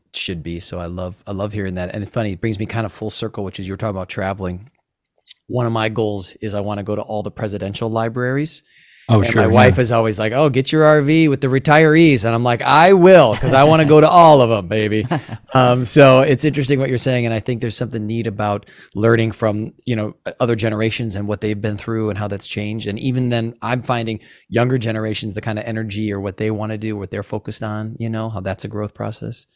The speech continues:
Speaker 1: Um, well, Nathan, this has been wonderful. We are now at one of our favorite parts of the show, though, which is
Speaker 2: <laughs>
Speaker 1: your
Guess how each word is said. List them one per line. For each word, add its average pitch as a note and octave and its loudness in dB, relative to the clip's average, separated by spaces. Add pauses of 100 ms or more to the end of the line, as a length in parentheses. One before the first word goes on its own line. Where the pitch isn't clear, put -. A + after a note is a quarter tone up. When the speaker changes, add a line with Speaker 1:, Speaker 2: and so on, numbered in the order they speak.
(420)
Speaker 1:
Um, A#2+ 0 (120)
well, C3 2
Nathan, C3 2
this C#3 0
has D#3 -2
been C#3 2
wonderful. A2 -2 (580)
We D3 6
are C#3+ 8
now D3+ 6
at C3+ 2
one C3 0
of B2 -2
our B2+ 4
favorite G#2 0
parts G#2 -6
of E2 -12
the F2 -10
show, G2 -6
though, E2+ -6
which G2+ -6
is G#2 -4 (240)
Speaker 2:
<laughs> - -8
Speaker 1:
your A2 0